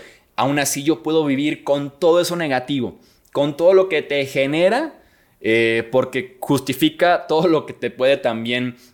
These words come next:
eh, generar en lo positivo, todo lo que te genera en lo negativo. No puedo vivir sin ningún problema, y también los Bills pueden vivir sin ningún problema en ese sentido.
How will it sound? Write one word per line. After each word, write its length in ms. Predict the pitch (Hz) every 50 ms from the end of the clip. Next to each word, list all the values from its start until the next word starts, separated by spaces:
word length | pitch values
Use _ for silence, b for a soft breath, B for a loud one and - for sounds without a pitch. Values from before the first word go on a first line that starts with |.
| _ - 104
eh, 840 | 107 110 110 110 107 107 107 107 107 107 104 104 95 82 82 85 -
generar 400 | - 120 110 110 113 113 123 135
en 80 | 139 139
lo 100 | 135 131
positivo, 520 | - 123 147 151 - 190 196 202 202 202
todo 100 | 202 -
lo 100 | 135 127
que 80 | 120 110
te 140 | - 101 101
genera 240 | 113 107 113 120
en 60 | 131 127
lo 80 | 110
negativo. 480 | 101 95 90 92 92 - 104 90 87 90
No 260 | 95 104 110 - -
puedo 220 | - 131 131 135
vivir 320 | 127 120 120 127 131 135 127
sin 280 | - - 131 123 123
ningún 380 | 123 123 120 120 123 143 160 170
problema, 320 | 151 143 139 147 156 - -
y 100 | 131 127
también 280 | - 139 135 156 170 175
los 220 | 175 - 123 95
Bills 240 | 113 127 123 110 -
pueden 320 | - - - 113 117 110
vivir 160 | 101 107 110 117
sin 140 | 123 117
ningún 260 | 107 104 107 110 117 107
problema 380 | 123 113 110 113 117 117 107 B B B B B B
en 160 | - 113 117
ese 140 | 117 123 123
sentido. 540 | 135 131 131 131 - 151 156 165 190 185